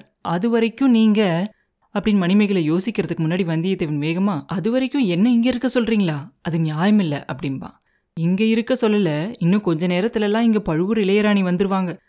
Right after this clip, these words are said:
அதுக்கப்புறம் இங்க ஈ காக்கா கூட நுழைய முடியாது. பழுவேட்டரையர் எப்பேற்பட்டவர் அப்படிங்கிறது உங்களுக்கு தெரிஞ்சிருக்கும். அவர் உங்களை இங்க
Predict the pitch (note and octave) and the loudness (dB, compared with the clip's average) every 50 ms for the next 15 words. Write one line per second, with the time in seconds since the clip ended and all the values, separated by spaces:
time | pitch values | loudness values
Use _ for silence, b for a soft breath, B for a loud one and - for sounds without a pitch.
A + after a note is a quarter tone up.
0 | _ _ _ _ - D#3 E3 E3 - E3+ E3 - B3+ B3+ A#3 G#3 F3 D3 D3+ E3 | _ _ _ _ -10 -8 -6 -4 -4 -4 -2 0 0 2 2 2 0 0 0 0
1 | F#3+ A3+ A3 - G#3+ G3 G3+ G3 - A3+ A3 - A#3 A#3 A#3+ A3+ G3+ G3 G#3 G#3+ | 0 -2 -2 0 -2 -2 -2 0 -2 -2 -2 0 0 2 2 2 2 4 4 4
2 | G#3 G3 G3 F#3+ F#3 F3+ F3 - - _ _ _ _ _ _ - - D#3+ E3 F#3 | 4 4 2 0 0 -2 -4 -8 -14 _ _ _ _ _ _ -6 -2 0 0 2
3 | G3 G3+ G3+ G3+ G3+ F#3 F#3+ F#3 F3+ E3 E3+ - G3 G3 G3+ G3 G#3+ G3+ G3+ G#3 | 2 2 2 2 0 0 2 2 0 -2 -2 0 0 0 0 0 -2 -4 -2 -2
4 | G3+ G#3 G#3+ G3+ F3+ G3+ G3 G3 F#3+ F#3+ G3+ G3 G3 F#3 F3+ - - F3+ E3 F3 | -2 0 0 0 0 0 0 0 0 0 0 0 0 -2 -2 -2 -2 -2 -2 0
5 | F#3+ G#3+ G3 G3 - - - _ _ _ _ _ _ _ _ _ _ - F3 E3 | 0 0 -2 -2 -6 -10 -14 _ _ _ _ _ _ _ _ _ _ -4 -2 0
6 | E3 E3 D#3+ D#3 D#3 D#3+ D#3 D#3+ D#3 | 0 0 0 0 0 0 0 0 -2